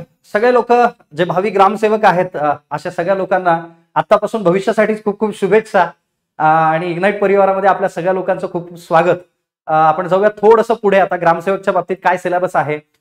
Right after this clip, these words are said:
आणि त्याच्यामध्ये जो तांत्रिकचा भाग आहे, जो तांत्रिकचा भाग आहे, ग्रामसेवक परीक्षा कोण घेणार आहेत, बघूया आपण पुढे हळूहळू. सब बरोबर आहे का? सब देखेंगे, रुको जरा, सबर करो, सब देखेंगे सर, मिस्टर क्रुश सर, सब देखेंगे आपण.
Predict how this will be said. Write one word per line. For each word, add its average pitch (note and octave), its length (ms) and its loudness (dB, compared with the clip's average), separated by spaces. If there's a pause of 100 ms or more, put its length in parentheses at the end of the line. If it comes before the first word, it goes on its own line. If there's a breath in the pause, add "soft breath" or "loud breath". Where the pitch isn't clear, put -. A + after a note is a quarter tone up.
(180)
आणि E3 320 -6
त्याच्यामध्ये F3+ 400 -2
जो F#3+ 160 -4
तांत्रिकचा G#3+ 560 2
भाग D#3+ 220 2
आहे, C3 200 0
जो E3+ 260 -8
तांत्रिकचा G#3 520 0
भाग D#3 240 -2
आहे, B2+ 220 -4 (460)
ग्रामसेवक F#3 480 -4
परीक्षा F3+ 300 -4
कोण F#3 240 -6
घेणार D#3+ 260 0
आहेत, C3+ 220 -4
बघूया B3 300 0
आपण G#3+ 200 0
पुढे G#3+ 180 0
हळूहळू. G3+ 320 2
सब G#3 160 -2 (600)
बरोबर A#3 200 4
आहे A3 80 2
का? F3+ 140 0 (580)
सब A#3+ 380 0
देखेंगे, B3 440 2
रुको A3+ 300 2
जरा, B3+ 180 2
सबर A3+ 320 -2
करो, A3 160 -2
सब A3 240 0
देखेंगे G#3 320 -2
सर, F#3+ 200 0 (460)
मिस्टर D#3 200 -4
क्रुश G#3+ 300 -4
सर, G3+ 140 2
सब A#3+ 260 0
देखेंगे F#3 340 0
आपण. G3+ 240 2